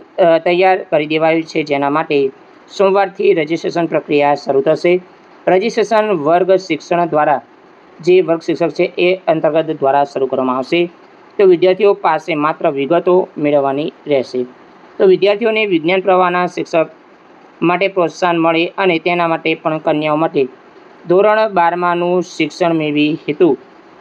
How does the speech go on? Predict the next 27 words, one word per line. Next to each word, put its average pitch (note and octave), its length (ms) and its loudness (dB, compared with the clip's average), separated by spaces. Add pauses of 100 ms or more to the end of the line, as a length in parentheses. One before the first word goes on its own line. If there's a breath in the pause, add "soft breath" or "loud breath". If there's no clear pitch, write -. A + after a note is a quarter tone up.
(100)
નમો G3 240 2
લક્ષ્મી G#3 420 0
અને D#3+ 280 -2
નમો F3 360 0
સરસ્વતી D3+ 560 0
યોજના C#3 480 0 (580)
જારી E3 320 2
કરવામાં D3 400 0
આવી F#3 160 2
છે. F#3 160 -8
તો C#3+ 120 -8
નમો C#3+ 220 0
લક્ષ્મી F#3+ 380 0
યોજના D#3+ 340 0
અંતર્ગત D3+ 440 0 (480)
ધોરણ F3 280 2
નવથી G3 600 0
બારમાં D#3+ 1160 -2
અભ્યાસ D#3 540 -2 (540)
કરતી G3+ 360 0
અંદાજે F3+ 560 2
દસ E3 420 -2
લાખ E3 200 0 (180)
જેટલી D3+ 400 -2 (420)
વિદ્યાર્થીઓને F3 840 2 (100)
ચાર E3 400 0
વર્ષના C#3+ 720 -2